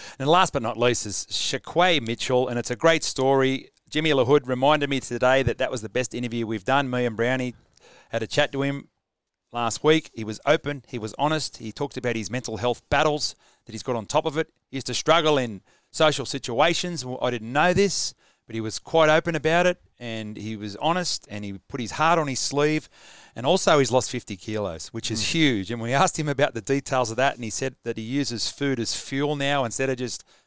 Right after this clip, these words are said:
Speaker 1: eating for the sake of it. And, um, there's a few people could take a, you know, that good advice, me included. But
Speaker 2: <laughs>
Speaker 1: look, and, uh,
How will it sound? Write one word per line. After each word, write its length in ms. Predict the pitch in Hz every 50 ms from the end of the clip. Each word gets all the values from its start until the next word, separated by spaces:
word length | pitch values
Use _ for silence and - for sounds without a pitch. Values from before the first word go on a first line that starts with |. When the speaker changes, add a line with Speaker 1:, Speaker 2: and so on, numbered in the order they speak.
| _ _ -
Speaker 1:
eating 200 | 139 143 - 117
for 80 | - 120
the 80 | 117
sake 300 | 104 - 139 139 143 -
of 80 | 147 131
it. 140 | 151 - _ _ _ _ _ - - - _ _ _ -
And, 260 | 127 120 117 113 110
um, 260 | 110 110 110 110 110
there's 120 | 110 101
a 40 | 110
few 160 | - - 139
people 220 | - 143 143 131 127
could 160 | - 120 -
take 220 | - 135 135 -
a, 240 | - 120 113 113 113 -
you 100 | 123 123
know, 220 | 110 117 117 117 - _ _ _ _ _ _ -
that 260 | 139 135 135 131 120
good 140 | 117 147 135
advice, 520 | 135 117 - 143 151 165 165 151 - - - _ _ _ _ _ _ _ _ _
me 180 | 120 131 143 135
included. 500 | 123 - - 143 160 175 175 180 160 123
But 180 | 139 139 - _ _ - - -
Speaker 2:
<laughs> 300 | - 151 - - - 165
Speaker 1:
look, 160 | 160 147 135 -
and, 500 | 151 139 127 113 117 139 151 165 180 185
uh, 100 | 151